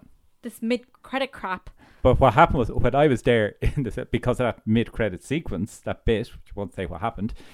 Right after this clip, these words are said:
Speaker 2: no, I did already, I'll cut that out. And there was two <laughs> fellas sitting behind me in the cinema, independently of each other. And one guy, just as the film was over, leaned his el-, el-, elbows on the seat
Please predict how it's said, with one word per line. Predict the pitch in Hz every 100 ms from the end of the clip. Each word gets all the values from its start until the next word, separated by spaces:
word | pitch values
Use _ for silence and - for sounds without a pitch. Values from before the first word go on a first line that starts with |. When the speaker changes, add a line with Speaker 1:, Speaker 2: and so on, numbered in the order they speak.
| - -
Speaker 2:
no, | 85
I |
did | 87 90
already, | 85 92 117
I'll | 95
cut | -
that | 90 87
out. | 151 - - - - - -
And | 127 120 120 120 123
there | 123
was | -
two | - 165 185
<laughs> |
fellas | 147 - 131 -
sitting | 117 - 107
behind | 95 107 104 104
me | 98 87 - _ _ _ -
in | 110
the | 98
cinema, | - 101 95 - - -
independently | 170 160 135 135 113 113
of | 90
each | 87 -
other. | 87 82 _ _ - - -
And | 113
one | 147 208
guy, | 156 110 101 - - -
just | 139 -
as | 151
the | 127
film | 135 110
was | 104
over, | 113 113 87 -
leaned | 110 120 147 170 156 135 _
his | 82 117
el-, | 139 135 139 -
el-, | 143 143 - _ - -
elbows | 165 151 135 -
on | 135 127
the |
seat | 104 123 101 -